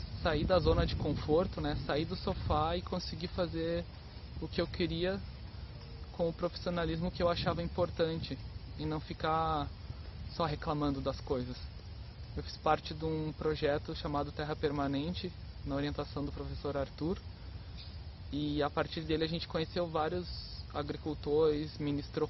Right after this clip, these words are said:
curso. Depois disso eu tive a oportunidade com outros colegas e com o professor Antônio Augusto de fomentar um projeto de agricultura urbana e que a permacultura acabou vindo pra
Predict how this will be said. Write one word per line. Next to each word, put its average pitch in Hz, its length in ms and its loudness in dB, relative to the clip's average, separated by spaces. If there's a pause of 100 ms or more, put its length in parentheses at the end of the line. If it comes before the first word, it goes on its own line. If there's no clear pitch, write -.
curso. 160 560 0 (500)
Depois 151 400 6
disso 160 220 -2
eu 170 60 0
tive - 160 0
a 170 40 6
oportunidade 156 720 2
com - 120 -2
outros 156 240 2
colegas 151 560 2
e 156 80 -2
com 165 100 -4
o 147 40 -4
professor 151 380 -2
Antônio 151 280 0
Augusto 147 500 -2
de 165 380 -2
fomentar 160 420 0
um 160 80 -2
projeto 160 600 0 (540)
de 151 100 4
agricultura 151 560 0
urbana 156 480 2 (840)
e 165 80 -2
que 170 120 0
a 165 40 4
permacultura 170 600 2
acabou 175 440 4
vindo 175 380 0
pra 175 960 0